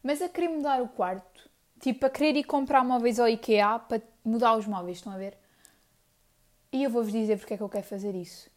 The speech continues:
Eu sinto, epá, também quero fazer isso porque já estou farta de olhar para a mesma coisa, sabem?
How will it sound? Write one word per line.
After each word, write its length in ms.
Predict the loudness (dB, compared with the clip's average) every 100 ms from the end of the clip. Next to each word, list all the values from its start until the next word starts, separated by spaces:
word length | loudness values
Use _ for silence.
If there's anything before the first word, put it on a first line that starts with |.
| _
Eu 160 | -4 -2
sinto, 800 | -2 -2 0 0 -2 -8 -10 -8
epá, 220 | -6 -4
também 200 | -4 -4
quero 120 | -4
fazer 160 | -4 -6
isso 140 | -6
porque 160 | -10 -10
já 60 |
estou 120 | -10 -10
farta 320 | -6 -6 -4
de 60 |
olhar 180 | -2 -2
para 120 | -4
a 20 | -6
mesma 200 | -6 -8
coisa, 280 | -8 -10
sabem? 340 | -10 -8 -8